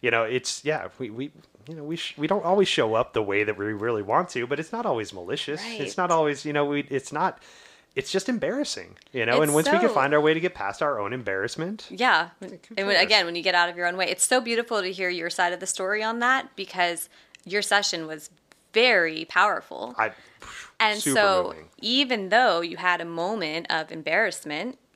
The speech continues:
Speaker 2: and ego was like, "Whoa," you know,
Speaker 1: <laughs> Totally.
Speaker 2: <laughs> "eject, eject,
Speaker 1: <laughs> Yeah.
Speaker 2: eject, get out."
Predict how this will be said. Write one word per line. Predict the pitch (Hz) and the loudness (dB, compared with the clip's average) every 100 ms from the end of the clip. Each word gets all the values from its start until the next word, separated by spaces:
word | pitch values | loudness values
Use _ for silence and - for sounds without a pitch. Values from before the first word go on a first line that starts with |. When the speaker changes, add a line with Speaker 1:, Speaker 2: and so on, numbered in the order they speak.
| - | -6
Speaker 2:
and | 165 160 160 | -2 -2 -2
ego | 165 160 160 | -2 0 0
was | 160 160 - | -2 -6 -2
like, | - - | 0 -2
"Whoa," | - - 539 339 311 285 214 175 160 - | -4 -4 0 6 8 8 6 4 2 -2
you | 226 220 | 0 4
know, | 208 190 185 185 185 131 - | 6 8 6 4 2 -6 -8
Speaker 1:
<laughs> | |
Totally. | 160 - 339 285 - - | 0 2 4 4 2 0
Speaker 2:
<laughs> | |
"eject, | - 240 370 302 - | 0 4 6 6 4
eject, | 262 277 330 302 285 | -2 4 6 4 2
Speaker 1:
<laughs> | |
Yeah. | |
Speaker 2:
eject, | 247 349 320 - - | 2 8 8 6 4
get | - 294 | 4 8
out." | 294 339 277 - | 10 8 8 4